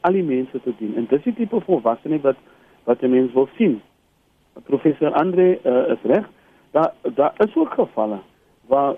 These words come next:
eh, A N C tot A N C nie gelukkig is met mekaar nie, en dan stem in die oppositie. So Suid-Afrikaners, dink ek, het oor die laaste tien jaar kom besef wat is goeie, eh, eh, leiers en wat is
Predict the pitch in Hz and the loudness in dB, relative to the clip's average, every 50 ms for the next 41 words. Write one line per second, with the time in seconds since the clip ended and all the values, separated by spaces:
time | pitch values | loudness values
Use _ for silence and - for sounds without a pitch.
0 | _ _ _ - 127 131 - - - 151 165 180 190 196 180 - 185 175 - 156 | _ _ _ -4 -2 -2 -2 0 2 2 2 2 0 0 -2 -2 -4 -2 -2 -2
1 | - - 139 147 160 165 170 160 - - 165 156 160 165 165 - - 110 131 190 | -2 0 0 2 2 0 -2 -4 -4 0 2 2 2 2 0 -2 -4 2 2 2
2 | 208 - 240 156 123 151 - - - - 165 - 151 139 - 139 123 - 147 143 | 4 4 2 2 2 0 -2 -2 -2 -2 -6 -6 -6 -8 -6 -6 -4 0 0 0
3 | 147 156 165 - 147 151 - - - 190 185 202 190 190 - 180 170 - 160 127 | 2 2 0 0 0 -2 -2 0 0 0 0 2 0 0 -2 -2 -2 -2 -4 -2
4 | 147 208 208 - - 165 - - _ _ _ _ _ _ _ _ _ - 208 196 | -2 -2 -2 0 -2 -2 -2 -4 _ _ _ _ _ _ _ _ _ 0 0 2
5 | - 226 208 196 185 196 190 170 - 226 233 240 254 254 247 240 190 - 143 143 | 2 0 0 0 0 -2 -4 -2 0 0 2 2 0 0 -2 -2 -2 0 0 0
6 | 156 160 - 160 156 165 156 160 147 135 135 120 113 117 135 135 - 123 - - | 0 2 0 0 0 0 0 2 2 2 4 4 4 2 0 0 -4 -8 -10 -8
7 | - - 208 185 170 156 147 147 147 143 147 151 - _ _ - - - 147 135 | -4 -2 2 4 4 4 4 4 2 0 -2 -4 -10 _ _ -16 -6 -4 -2 0
8 | 123 120 - - 175 185 180 - _ _ _ _ _ _ _ - - 131 151 202 | 0 -2 0 2 2 2 2 -2 _ _ _ _ _ _ _ -2 -2 0 0 0
9 | 196 - - - - 208 208 214 214 214 208 208 - - _ _ _ - 135 131 | -4 -6 -8 -2 2 4 6 6 6 6 4 2 -2 -6 _ _ _ 0 2 4
10 | 131 131 127 131 139 - 151 143 127 120 120 117 120 143 180 240 226 - 165 120 | 4 4 4 2 0 0 0 0 2 4 4 4 4 4 2 0 0 -4 -4 0
11 | 123 120 123 135 | 0 0 -2 -2